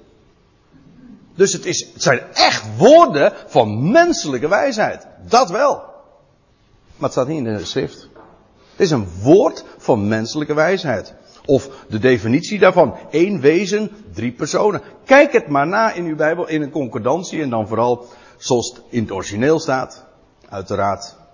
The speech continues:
U vindt het niet terug. Of de uitdrukking God de Zoon. De Bijbel spreekt over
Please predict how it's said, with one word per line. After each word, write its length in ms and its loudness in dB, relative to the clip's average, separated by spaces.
U 80 -16
vindt 260 -10
het 100 -12
niet 180 -10
terug. 360 -10
Of 240 -10
de 100 0
uitdrukking 560 -2
God 380 -4
de 120 0
Zoon. 380 2
De 100 -10
Bijbel 260 -4
spreekt 260 -4
over 300 -2